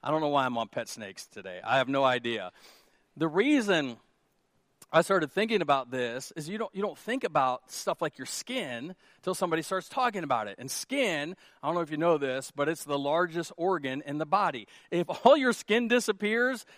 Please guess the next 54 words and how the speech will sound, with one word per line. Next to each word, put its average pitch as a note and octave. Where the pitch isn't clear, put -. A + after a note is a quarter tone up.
that's -
like D#3+
a A#2
Stephen C#3
King E3
book A#2
right A#2
there. G#2
It's G#2+
crazy. F3
And, F#3
and F#3
all B3
that F#3
got F#3+
me F3
to C#3+
think D#3
that, D3+
like, D3
when D#3
you F3
think A#3+
about A3+
Naaman, E3+
when D#3+
you F#3+
think B3+
about F#3
his A3+
skin, G3+
'cause E3+
he's A3
a E3+
warrior, D#3
right? F#3+
Remember F#3+
that? C#4
He's G3
the D#3
chief -
of G#3
the D3+
army. F3
He's A3+
the D#3+
leader. E3+
Some B3
say A3+
he's G#3
the F3+
second A3
in F#3
command F#3